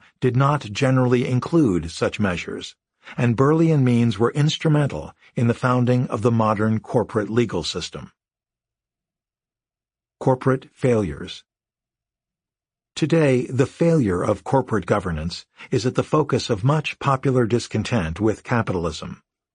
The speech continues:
As taxpayers have become majority owners in some major corporations, corporate leadership is in the spotlight, revealing the self-interest of some chief executives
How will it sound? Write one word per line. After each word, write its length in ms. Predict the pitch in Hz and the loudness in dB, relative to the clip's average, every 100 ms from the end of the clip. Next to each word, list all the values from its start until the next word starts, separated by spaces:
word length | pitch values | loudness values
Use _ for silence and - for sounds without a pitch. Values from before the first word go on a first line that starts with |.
| _ _ _ _ _ - - | _ _ _ _ _ -8 -2
As 240 | 120 - | -2 0
taxpayers 720 | - 185 180 - 104 101 95 | 0 0 0 0 2 2 0
have 140 | 110 | -2
become 360 | 95 101 113 107 | -2 0 0 2
majority 540 | 98 120 120 131 131 | 0 2 2 2 2
owners 520 | 120 117 92 82 82 - | 2 2 2 -2 -6 -4
in 140 | 110 | -2
some 360 | 101 123 110 98 | 0 0 2 2
major 320 | 110 110 110 | 2 0 -2
corporations, 960 | 95 110 95 98 98 98 82 71 - - _ _ _ _ _ | -2 -2 0 2 2 0 -6 -12 -14 -20 _ _ _ _ _
corporate 420 | - 185 185 156 | 0 0 2 0
leadership 640 | 123 131 107 87 82 78 - - | 2 2 2 -2 -4 -8 -8 -6
is 160 | 110 | -2
in 80 | 107 | 0
the 80 | 101 | -2
spotlight, 680 | - 120 113 92 71 - - _ _ _ - - | -2 -2 -2 -4 -10 -12 -20 _ _ _ -6 0
revealing 560 | 127 147 151 135 120 | 2 4 4 4 2
the 100 | 113 | 2
self-interest 920 | - 139 120 - 135 131 87 76 - | 0 -2 -2 -2 -2 0 -2 -6 -6
of 80 | 104 | -6
some 320 | - 117 104 | -2 0 0
chief 300 | 95 - 131 104 | 0 -2 0 -2
executives 680 | 85 110 - 92 92 87 | -2 -2 0 -2 -2 -4